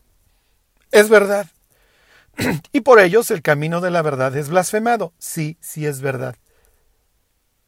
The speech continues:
Pero también hay una realidad, que la persona que vuelve a nacer tiene agradecimiento a Dios y a las personas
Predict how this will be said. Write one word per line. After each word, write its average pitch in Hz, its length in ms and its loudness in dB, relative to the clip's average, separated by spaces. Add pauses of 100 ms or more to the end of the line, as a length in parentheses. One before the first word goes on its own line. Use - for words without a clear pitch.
(1080)
Pero 202 180 4
también 226 400 2
hay 269 120 2
una 254 180 -2
realidad, 185 500 -4 (1700)
que 196 120 4
la 208 80 8
persona 240 380 0
que 214 100 -2
vuelve 214 300 2
a 208 40 0
nacer 185 320 -4
tiene 196 280 -6
agradecimiento 165 760 -2
a 151 40 2
Dios 156 260 -4
y 175 40 -4
a 147 60 0
las 139 160 -2
personas 165 560 -8